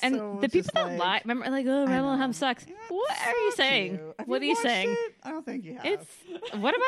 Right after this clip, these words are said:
Speaker 1: it sucks? Like, it's a music
Speaker 2: <laughs> Nothing.
Speaker 1: documentary.
Speaker 2: Nothing
Speaker 1: Like,
Speaker 2: about
Speaker 1: why are you
Speaker 2: sex. They
Speaker 1: mad
Speaker 2: go
Speaker 1: about
Speaker 2: to
Speaker 1: it?
Speaker 2: Graceland. Larry has a moment.
Speaker 1: Larry doesn't like
Speaker 2: Like, they
Speaker 1: anything.
Speaker 2: go to Harlem.
Speaker 1: But he
Speaker 2: They,
Speaker 1: was, like, super
Speaker 2: Larry hates everything.
Speaker 1: He, Larry Mullen Junior hates
Speaker 2: Loves Elvis.
Speaker 1: Yeah, he hates everything, but he loves Elvis
Speaker 2: And
Speaker 1: Presley.
Speaker 2: motorcycles.
Speaker 1: Yeah.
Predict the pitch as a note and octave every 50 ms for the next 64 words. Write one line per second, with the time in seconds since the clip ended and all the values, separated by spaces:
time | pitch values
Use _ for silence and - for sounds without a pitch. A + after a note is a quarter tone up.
0 | B4+ A4 D#4 - A4 A4+ D#4+ C#4+ - A3 G#3+ A#3 A#3 A#3 - C4+ - B3 A#3 B3+
1 | C#4 D4+ D#4 D4 D4+ C#4+ - G4+ - - - C#4 G#3+ F#3 F#3+ A3+ B3+ A3+ - -
2 | - - F#3 D#3+ F3 G#3 A#3 C4+ A#3+ G3 A3 B3+ B3 A#3 A3 F3+ F#3+ F#3 F#3+ A3+
3 | C4+ D4 - - C#4+ D4 C#4+ C#4+ C#4+ C#4 C#4+ C#4 C#4 C#4+ - - G3+ - D#3 E3
4 | F3 G3+ B3 C#4+ D4+ D#4 D#4 D4+ C#4+ C#4+ C#4+ B3 C#4+ C#4 C4+ C4+ C#4+ C#4 C#4 C4+
5 | C#4 C#4 C#4 C#4 C#4 C4+ B3+ - - - - - - B3+ E4 G4+ A4 A4 A4 A#4
6 | A4 - - F#4 A3 G#3+ - G3+ A#3+ C4 D4 - - A3 F#3+ A3+ G#3+ F3 D#3+ -
7 | - B3 C4 B3+ C4 C4+ C#4 C#4 C#4 C#4 C4 B3 A#3 - G#3 C4+ D4 - - D#4
8 | C#4+ - - G#3 - - - E4 E4+ C4+ D#4+ E4+ E4+ E4 D#4 - F4+ - - D4+
9 | C#4+ D#4 D#4+ - E4+ D4+ B3+ A3+ F#3+ F3 D#3 - C#4+ D4+ D#4 D#4 D#4 D#4+ D#4+ D4+
10 | - - - G#3 A#3 B3 C4 C#4 C#4+ D4 D4 C#4 B3+ A#3 C4 B3+ B3+ C4 C4 B3+
11 | B3 A3 A3+ C#4+ B3+ A3 G#3 G3+ G3 F#3+ - G3 G3+ A#3 A#3+ B3+ C4 C4 - A#3+
12 | - G#3+ G#3+ A#3 A3+ G3 G#3 F3 D#3 - G#3 G#3 F#3 D3+ D3+ F3 F3 - - G#3+
13 | A3+ A3+ B3+ C4 - - C4+ C4+ A#3+ C4 - G#3+ G3+ G#3+ G#3 G#3 A#3 A3+ G#3+ A3
14 | G#3+ G#3+ G#3+ G#3+ G#3+ G3 G3 F#3+ G3 G#3 G#3+ A3+ A#3+ B3 C4 C4 B3+ B3+ B3+ -
15 | - - G#3+ G3+ G3 G#3 F#3 E3+ E3 E3 - - G#3+ G#3+ G#3+ G3+ F3 E3